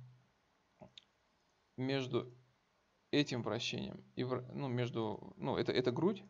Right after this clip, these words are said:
условно говоря, это грудь, это таз, между тазом и грудью, чтобы происходило некое, некое скручивание. То есть, если мы будем вот так вращать, это, это будет как бы вращение только торса нашего.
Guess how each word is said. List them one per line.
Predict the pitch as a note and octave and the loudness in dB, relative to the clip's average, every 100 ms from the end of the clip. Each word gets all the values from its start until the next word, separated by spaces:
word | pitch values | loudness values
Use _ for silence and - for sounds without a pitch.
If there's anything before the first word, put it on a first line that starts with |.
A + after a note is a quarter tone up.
| - | -16
условно | - - B2+ A#2 | -12 -2 0 2
говоря, | A#2 A#2+ - | 2 0 -2
это | - A2+ | -4 -2
грудь, | C#3 F#3 F#3 | 2 2 2
это | - - | -2 -2
таз, | - E3+ F#3 - | 2 4 4 2
между | B2 A#2+ A#2+ | -2 0 0
тазом | B2 C#3+ B2 A2 - _ _ _ - | 4 4 4 -4 -6 _ _ _ -6
и | B2 A#2+ G#2+ F2 - | -2 0 -2 -6 -8
грудью, | F#2 D3+ F#3+ B2+ | -2 2 2 -2
чтобы | - C3 B2 A2+ - - - - _ - _ | -2 0 2 -2 -8 -20 -20 -20 _ -20 _
происходило | A#2+ A#2+ - D3+ E3+ | 2 2 2 2 2
некое, | B2+ B2+ C#3+ D#3 D3 C3+ - - | 4 2 2 0 0 -2 -4 -10
некое | - A#2+ B2+ D3 D3 C#3+ | -6 -2 0 -2 0 -2
скручивание. | - - D3 B2 - F#2 F#2+ - - - _ - | -2 -2 0 2 0 -4 -6 -8 -14 -20 _ -4
То | A2+ | -2
есть, | A#2+ | -2
если | - | -2
мы | B2 | 2
будем | A#2+ A#2 A#2 | 2 0 -2
вот | B2+ | 4
так | G#3+ A3+ | 4 4
вращать, | C3+ A#2 - - | 2 2 -2 -4
это, | - D#3 - - _ | -4 -2 -4 -8 _
это | - B2+ D3+ | -6 -2 0
будет | D3+ C#3 C3 | 2 0 0
как | C#3 D#3 | -2 2
бы | C3+ B2+ B2 | 4 6 4
вращение | B2+ C3 - D#3 D3 | 2 2 2 0 0
только | - - - C3+ C3+ - _ _ _ _ _ _ _ - _ _ _ _ _ _ - | -4 -6 -4 -6 -6 -10 _ _ _ _ _ _ _ -20 _ _ _ _ _ _ 2
торса | C3+ B2 - | 2 2 -4
нашего. | F2+ - - - | -6 -10 -12 -16